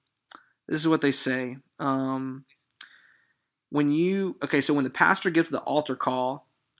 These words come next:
you sit in the auditorium. So this is the celebration team. These are the people that were, are doing all this. Fifteen people will sit in the worship experience and be the first ones to move when pastor, the pastor gives the call.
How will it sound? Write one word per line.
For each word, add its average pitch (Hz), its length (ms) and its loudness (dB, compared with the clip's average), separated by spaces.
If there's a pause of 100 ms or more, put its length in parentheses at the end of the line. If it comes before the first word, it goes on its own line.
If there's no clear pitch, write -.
you 135 120 -4
sit 208 360 2
in 214 120 -2
the 185 80 -2
auditorium. 151 640 0
So 147 160 4
this 160 200 4
is 160 60 2
the 139 60 4
celebration 139 560 4
team. 127 160 -6
These 143 140 -2
are 143 40 -4
the 135 60 -4
people 135 460 -2
that 131 220 -4
were, 135 220 -4
are 131 280 -2 (480)
doing 131 280 4
all 120 160 -2
this. 127 320 -2 (400)
Fifteen 196 320 2
people 185 280 2
will 160 40 8
sit - 140 2
in 180 60 0
the 175 80 2
worship 151 400 4
experience 139 420 0
and 131 100 -2
be 139 80 4
the 131 120 0
first 160 400 2 (100)
ones 139 320 0
to - 120 -4
move 127 440 0 (240)
when 135 180 0
pastor, 139 480 2
the - 120 -6
pastor 165 320 2
gives 135 180 -2
the 131 80 -10
call. - 420 -4